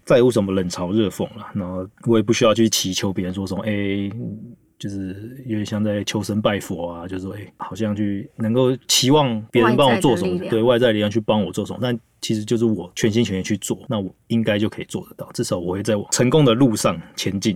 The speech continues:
Speaker 1: 啊。虽然很多事情还是要听天由命啊，这些事情就是你没有办法去控制，一些外在因素什么，不管什么天灾人祸之类的，那些你没有办法去控制。但是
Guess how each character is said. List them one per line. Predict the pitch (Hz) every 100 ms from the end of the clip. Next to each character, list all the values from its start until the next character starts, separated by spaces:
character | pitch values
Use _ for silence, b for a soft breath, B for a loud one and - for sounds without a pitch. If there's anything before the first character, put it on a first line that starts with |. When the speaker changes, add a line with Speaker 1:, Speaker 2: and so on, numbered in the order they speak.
| -
Speaker 1:
啊。 | - _ _ _ -
虽 | 190
然 | 170 151 143 139
很 | 131 120
多 | 143 165
事 | 185
情 | 131 117 117 107
还 | 113
是 | 117 135
要 | 131 117 110
听 | - 131
天 | 127
由 | 104 92
命 | 101
啊， | 98 -
这 | 110
些 | 110
事 | 131
情 | 110 95 92 95 98 101
就 | 104
是 | 101 101 95 95
你 | 113
没 | 131
有 |
办 | 131 120
法 | 92
去 | 110 107 98 87
控 | - 113 101
制， | 92 90
一 |
些 | 104 113
外 | 113
在 | 107 95
因 | 95
素 | 98 90
什 | -
么， | 95 -
不 | 120
管 | 95
什 | 95
么 |
天 | 95 110
灾 | 110
人 | 107 90 92
祸 | 107 85
之 | 98
类 | 95 92
的， | 120 b b b b
那 | 127
些 | 127
你 | 110
没 | 101
有 | 107
办 | 113 92
法 | 90
去 | - 120
控 | - 92
制。 | -
但 | 120 123
是 | 123